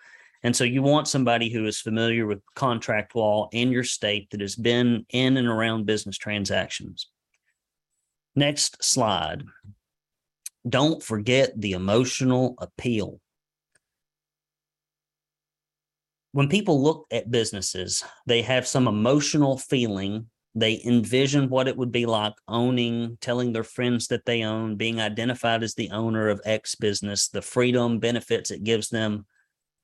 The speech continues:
And then they go find some way to justify it through research. Now, if they go to justify it through research and they find that your company is not fit to purchase, they're gonna move along. But if, if they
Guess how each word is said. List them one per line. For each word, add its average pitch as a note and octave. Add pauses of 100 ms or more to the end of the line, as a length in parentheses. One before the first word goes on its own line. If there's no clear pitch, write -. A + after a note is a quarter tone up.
(280)
And A#2
then C#3+
they C#3
go B2+
find B2
some A#2+
way A2+
to G#2+
justify G2+
it - (1200)
through G2+ (100)
research. - (260)
Now, A#2+
if -
they C3+
go D#3
to D3+
justify C3
it -
through A#2
research A#2+
and A2+
they A2
find A2+
that G2+ (120)
your A2+
company A2
is G#2
not A2
fit -
to -
purchase, D3
they're A#2
gonna G#2
move G#2
along. A#2
But A2+
if, A#2+ (400)
if A#2+
they A2